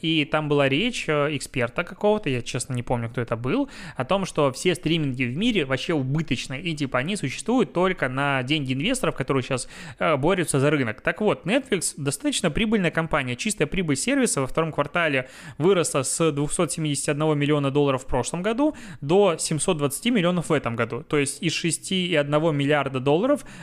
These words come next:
у них выручка, чистая прибыль семьсот двадцать миллионов. Прекрасно, они зарабатывают. Ну, то есть они прям генерируют прибыль. С тем учётом, что контент они производят, и каждому следующему новому человеку, который приходит на платформу,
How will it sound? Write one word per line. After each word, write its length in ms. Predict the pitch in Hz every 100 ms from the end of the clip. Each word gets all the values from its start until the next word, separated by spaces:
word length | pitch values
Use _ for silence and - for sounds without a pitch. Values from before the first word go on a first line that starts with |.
| 131
у 100 | 147
них 220 | 165 165
выручка, 540 | 165 247 269 - 190 170
чистая 320 | - 180 196
прибыль 280 | 190 247 -
семьсот 280 | 139 151 160
двадцать 300 | 151 - 151
миллионов. 300 | 131 113 - -
Прекрасно, 600 | 139 - 175 135 - 226
они 120 | 160
зарабатывают. 600 | 143 160 175 156 120 -
Ну, 100 | 143
то 100 | 135
есть 200 | 120 -
они 180 | 123 220
прям 240 | 233 196
генерируют 540 | 143 135 135 196 202 -
прибыль. 320 | 165 127 110 - -
С 60 | -
тем 180 | 175 196
учётом, 300 | 196 160 127
что 160 | 156
контент 420 | 151 160 185 147 147
они 180 | 143
производят, 640 | 139 131 123 147 240 175 -
и 140 | 165
каждому 480 | 160 185 160 143 127
следующему 560 | - 180 156 - 139 131
новому 380 | 170 156 127
человеку, 360 | 120 147 156 143
который 200 | 127 131
приходит 380 | 123 131 175 143
на 80 | 127
платформу, 520 | 135 - 220 269